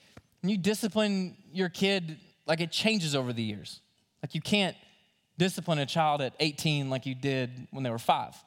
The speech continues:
right? It, it changes. Uh, I was the oldest child, uh, in our family. Uh, shout out to all the eldest children. Uh, anybody? We were the guinea pigs, amen? That's right.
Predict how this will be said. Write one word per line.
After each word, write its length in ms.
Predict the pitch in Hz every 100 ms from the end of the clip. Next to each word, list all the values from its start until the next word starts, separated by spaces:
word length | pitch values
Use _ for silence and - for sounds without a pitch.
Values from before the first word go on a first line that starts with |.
| - -
right? 240 | 123 160 - _ _ -
It, 80 | 139 131 -
it 200 | 120 147
changes. 480 | - 190 147 120 107 98 - - - -
Uh, 180 | 139 80
I 140 | - 185
was 160 | 170
the 240 | 147 139 139
oldest 400 | 175 190 180 -
child, 360 | 175 165 185 - - - _ -
uh, 340 | 156 147 135 -
in 120 | 160
our 100 | 147
family. 540 | - 165 175 185 175 -
Uh, 180 | 151 143
shout 240 | 139 180 170
out 140 | 160
to 80 | 165
all 100 | 151
the 140 | 143
eldest 320 | 151 160 170
children. 420 | - 180 170 175 160 - _ _ -
Uh, 80 | 143
anybody? 600 | 139 165 165 165 175 - _ _ _ _
We 120 | 156
were 120 | 175 165
the 100 | 160
guinea 260 | 165 196
pigs, 400 | - 165 123 117
amen? 400 | 135 143 160 185 - - _ _ - - _ _ _ -
That's 160 | -
right. 240 | 170 175